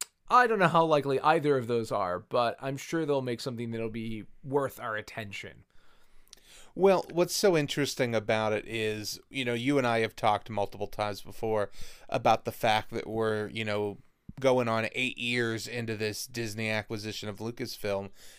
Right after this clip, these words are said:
Speaker 2: and the video
Speaker 1: Mm-hmm.
Speaker 2: game wing of things has been relatively light. I mean, obviously, we got
Speaker 1: Yes.
Speaker 2: two Battlefront games. Uh, the second one had a, a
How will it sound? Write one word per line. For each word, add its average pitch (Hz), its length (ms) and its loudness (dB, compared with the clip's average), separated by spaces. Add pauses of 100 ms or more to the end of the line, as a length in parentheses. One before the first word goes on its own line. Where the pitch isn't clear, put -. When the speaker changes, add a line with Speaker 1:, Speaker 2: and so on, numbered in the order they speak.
(180)
Speaker 2:
and 135 380 0
the 131 100 2
video 147 380 6
Speaker 1:
Mm-hmm. 120 80 4
Speaker 2:
game 123 320 4
wing 120 200 0
of 113 120 -4
things 120 460 -2
has 127 340 2
been 123 320 0
relatively 117 640 0
light. 120 500 2 (420)
I 107 100 2
mean, 107 180 -2
obviously, 113 420 0
we 113 140 -2
got 117 80 -2
Speaker 1:
Yes. 113 180 2
Speaker 2:
two 123 200 -2
Battlefront 113 640 2
games. 117 540 -2
Uh, 107 220 0
the 104 120 -8
second - 340 -2
one 107 200 -4
had 107 180 -2
a, 101 260 0
a 107 240 -6